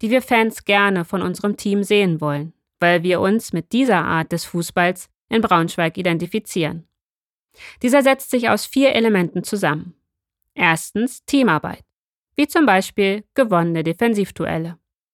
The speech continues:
Zweitens der Kampf, zum Beispiel gewonnene Zweikämpfe. Drittens das Raubtier, zum Beispiel Schnelligkeit oder auch Balleroberungen. Viertens ein Schuss Zauber,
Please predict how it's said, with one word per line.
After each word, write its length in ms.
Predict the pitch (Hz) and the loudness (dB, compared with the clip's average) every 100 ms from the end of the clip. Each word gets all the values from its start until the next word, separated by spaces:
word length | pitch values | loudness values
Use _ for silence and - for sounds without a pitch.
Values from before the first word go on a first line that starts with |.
| _ _ _ _ _ - | _ _ _ _ _ -8
Zweitens 680 | - 156 - 202 254 - _ _ - | -2 0 0 -2 -4 -6 _ _ -4
der 80 | |
Kampf, 500 | 294 196 156 - - _ _ _ _ _ | 0 2 0 -2 -16 _ _ _ _ _
zum 160 | - 277 | 0 2
Beispiel 540 | 269 262 - 254 247 - _ | 4 2 0 0 0 -4 _
gewonnene 480 | 285 208 165 175 214 | 0 2 2 0 -2
Zweikämpfe. 680 | - 156 - 160 - - - _ _ _ _ _ _ _ _ | -4 -6 -8 -14 -14 -20 -20 _ _ _ _ _ _ _ _
Drittens 580 | 202 190 190 220 - _ _ | -2 0 0 -2 -4 _ _
das 240 | - 294 285 | -4 0 2
Raubtier, 560 | 262 190 - 156 156 _ _ _ _ _ - | 2 0 -6 -8 -8 _ _ _ _ _ -4
zum 140 | 254 | 0
Beispiel 520 | 233 233 - 240 226 - _ - | 2 2 0 -2 -2 -4 _ -6
Schnelligkeit 760 | - 247 233 - 208 190 - _ _ - | 0 2 0 0 0 0 -4 _ _ -2
oder 320 | 190 185 202 | 2 2 0
auch 100 | 220 | 0
Balleroberungen. 880 | - 262 180 165 156 156 151 160 165 _ _ _ _ _ _ _ _ _ | 2 2 2 -2 -8 -8 -8 -10 -16 _ _ _ _ _ _ _ _ _
Viertens 580 | - 294 285 254 262 - _ - | 0 2 2 -2 -2 -14 _ -2
ein 180 | 214 | -2
Schuss 340 | 214 285 - - | 0 -2 -4 -8
Zauber, 520 | - 185 160 156 165 | 0 2 2 -2 -10